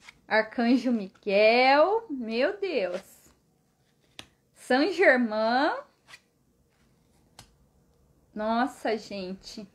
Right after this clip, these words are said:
tá muito forte. Vou mostrar pra vocês aqui, ó. Olha Arcanjo Miguel na área aqui.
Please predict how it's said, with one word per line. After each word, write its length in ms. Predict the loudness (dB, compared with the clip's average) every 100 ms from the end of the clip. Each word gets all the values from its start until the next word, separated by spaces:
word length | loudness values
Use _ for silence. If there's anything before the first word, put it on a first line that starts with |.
| _ _
tá 120 | -14
muito 320 | -12 -12 -14 -10
forte. 720 | -4 -2 -2 -8 -18 -20 -20 _ _ _ _ _ _ _ _ _ -14
Vou 100 | -8
mostrar 440 | -8 -6 -2 -2
pra 160 | 0 -4
vocês 520 | -4 -6 -6 -4 -6
aqui, 400 | -8 -10 -12 -8
ó. 120 | -8 -8 -18 -20 -20 -20 -20 _ -20 -20 -20 -18 0
Olha 260 | 4 4
Arcanjo 480 | 4 0 -2 -2 -2
Miguel 380 | -4 -2 -4 -2
na 160 | -2
área 440 | -2 -2 -2 -4 -6
aqui. 400 | -14 -14 -14